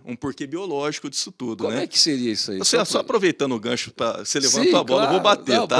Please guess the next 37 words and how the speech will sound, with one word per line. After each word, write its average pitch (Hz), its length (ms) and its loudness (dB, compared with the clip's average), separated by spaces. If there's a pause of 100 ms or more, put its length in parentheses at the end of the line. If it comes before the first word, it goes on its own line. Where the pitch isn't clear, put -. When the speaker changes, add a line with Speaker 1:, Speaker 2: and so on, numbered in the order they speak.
Speaker 2:
bate, - 280 -2
bate. - 500 -6 (220)
<laughs> 381 240 -2
Speaker 1:
A, 190 280 0
a, - 40 -4
quem, 240 320 -6
quem 240 220 -6
conhece 165 500 0
ali, 135 160 -2
quem 151 200 -6
vai 143 120 0
pescar 143 400 -2
no 143 100 -6
Peixe 143 320 -2
Vivo, 139 240 -6
tem 160 180 -6
a 190 80 -2
ponte 143 360 -6
que 147 120 -6
liga 131 240 -6
o - 20 -6
estado 127 220 -4
de - 60 -4
São 147 140 -4
Paulo 143 320 -2
com 196 120 -10
Speaker 2:
A 180 40 -6
Speaker 1:
Minas. 160 160 -2
Speaker 2:
Minas 143 160 -2 (120)
Gerais, 185 180 2
Speaker 1:
Isso 92 120 2
é 196 120 -2
em - 60 -8
Speaker 2:
é. - 20 -8
Speaker 1:
fronteira, 131 560 0 (200)
ok? 110 340 -4 (100)
Speaker 2:
É. - 160 -20